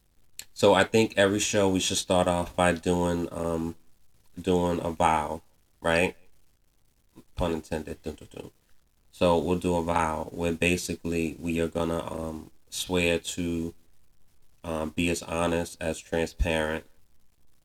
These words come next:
as possible. And, you know, what's said on here stays on here.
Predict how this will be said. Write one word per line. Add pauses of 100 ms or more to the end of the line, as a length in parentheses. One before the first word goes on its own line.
(340)
as
possible. (180)
And, (600)
you
know, (760)
what's
said
on
here
stays
on
here.